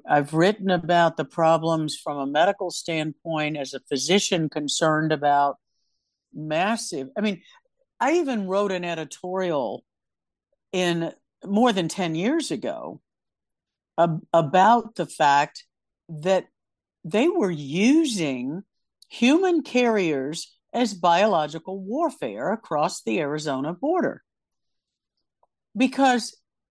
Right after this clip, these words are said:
by opening the border to those carrying all kinds of diseases that we had eradicated, we have a population who, who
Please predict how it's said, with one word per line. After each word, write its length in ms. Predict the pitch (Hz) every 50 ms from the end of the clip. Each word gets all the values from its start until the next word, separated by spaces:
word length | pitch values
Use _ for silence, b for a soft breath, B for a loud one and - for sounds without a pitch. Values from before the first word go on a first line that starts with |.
| _ _ _
by 480 | 214 202 175 226 233 233 233 226 - - _ _ _ _ _ _ -
opening 560 | 226 294 370 359 - 311 277 247 240 214 202
the 80 | 190 180
border 640 | 175 196 233 262 254 233 190 151 143 143 147 165 _ _ _ _ _ _ _
to 120 | - - 214
those 580 | 170 165 202 220 247 269 285 285 277 262 -
carrying 640 | - - - 254 247 240 240 226 208 196 175 170 165
all 300 | - - 175 202 247 254
kinds 460 | - - 233 220 208 208 208 175 -
of 140 | 175 160 151
diseases 800 | 165 160 151 147 170 190 208 220 196 180 160 139 139 151 143 - -
that 220 | 175 165 170 160 - 160
we 260 | 156 170 202 247 277 254
had 180 | 208 165 147
eradicated, 960 | 147 143 147 160 190 233 262 233 170 _ - 117 92 87 85 - 147 202 220 - _ _ _ _ _ _ _ _ -
we 160 | 190 220 262
have 160 | 269 269 277
a 80 | 277 254
population 960 | - 233 233 240 240 240 208 190 202 220 277 254 - - 131 123 131 160 - - _ _ _ _ _ -
who, 260 | 240 233 233 202 - -
who 500 | - 175 185 226 233 226 202 185 -